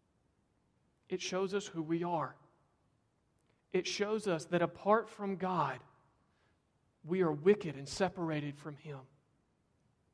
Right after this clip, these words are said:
And really, pornography doesn't, or adultery doesn't have that much to do with it. Pornography and adultery are no more icky than any other sin. It is just one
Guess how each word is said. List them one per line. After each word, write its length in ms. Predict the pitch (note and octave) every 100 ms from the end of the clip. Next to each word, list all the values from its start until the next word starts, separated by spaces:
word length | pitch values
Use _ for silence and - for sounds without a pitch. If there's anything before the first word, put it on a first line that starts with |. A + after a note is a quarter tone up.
| _ -
And 120 | E3+
really, 180 | A#3 F3
pornography 560 | E3+ D#3+ G#3 E3+ D#3+
doesn't, 340 | D#3 E3+ F3+ D#3
or 200 | D3+ D#3
adultery 440 | D#3+ E3 G3+ D#3+
doesn't 260 | D3+ F3 F3+
have 200 | C#3+ D3
that 140 | D3+
much 260 | D#3 D#3+ -
to 80 | E3+
do 180 | D#3 F#3+
with 240 | D#3 -
it. 120 | C3+ _ _ _ _ _ _ _ _ _ _ _ _ _ _ _ _ _ _ _ _ _ _ _ _ _
Pornography 560 | - D3 F3+ F#3 F3 F#3+
and 80 | D#3+
adultery 460 | D3 F3+ F3+ F3
are 80 | D#3
no 120 | D#3
more 220 | D#3+ E3 E3
icky 320 | F3+ F3+ D3+
than 200 | D3 D3+
any 160 | D#3+
other 200 | D#3 D3+
sin. 220 | C#3+ F#3+ C#3+ B2+ _ _ _ _ _ _ _ _ _ _ _ _ _ _ _ _ _ -
It 120 | F3
is 120 | F#3
just 200 | F#3 E3
one 400 | D#3 D#3 F#3+ G#3